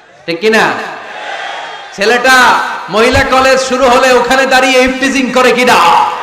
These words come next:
থার্টি ফার্স্ট নাইটে কোনো মেয়ের ওন্না ধরে টান দেয় কিনা, টেন্ডারবাজি করে কিনা, চাঁদাবাজি করে কিনা, এলাকায় ত্রাস সৃষ্টি করে কিনা।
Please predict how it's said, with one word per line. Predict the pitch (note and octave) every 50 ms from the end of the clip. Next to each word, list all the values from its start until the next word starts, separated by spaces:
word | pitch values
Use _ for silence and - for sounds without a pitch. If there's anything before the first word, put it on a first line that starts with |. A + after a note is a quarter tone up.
| - - - - - - - - - - - - - - - - - - - - - - -
থার্টি | G3+ G#3 G#3 F#3+ A3+ G#3
ফার্স্ট | A3 A#3 G#3+ A3 -
নাইটে | G#3 G#3+ G#3+ A3 G#3+ A3 A#3 A3
কোনো | - G#3+ G#3+ G#3+
মেয়ের | G#3 G#3+ A3 A3 A3 G#3 F#3+
ওন্না | G3 G#3+ A3+ A3+ A#3 A#3
ধরে | - - A3 G#3+
টান | - G#3+ G3+ G3+ G3
দেয় | G3+ G3+ F#3+ F3+
কিনা, | F#3+ F#3+ E3 C#3+ C#3+ - - - - - - - - - - - - - - - - - - - - - - - - -
টেন্ডারবাজি | G#3 A3 A3+ A3+ A#3+ A#3+ A#3 A3+ A#3 A#3 A3+ A3+
করে | A3+ A#3 A3+ A3+
কিনা, | G#3+ A#3 B3 B3 A3 G3+ F3+ - - - - - - - - - - - - - - - - -
চাঁদাবাজি | A#3 A3 A3 B3+ B3 B3+ B3+ B3+ B3+ B3+ B3
করে | B3+ C4 C4 C4
কিনা, | C4+ C4+ C4+ C#4 C#4 C4+ C4 A#3+ G#3+ - - - - - - - - - - - - - - - - -
এলাকায় | G#3 B3 C4 C4 B3+ B3+ C4+ C#4 C4 B3 B3+ C4+
ত্রাস | C4+ C#4 D4 D4 - - - -
সৃষ্টি | C4+ B3+ C4+ - C4 C4 C4
করে | B3+ A#3+ A3
কিনা। | A3 A#3 A#3+ G3 F#3+ G2 - - - - D#2+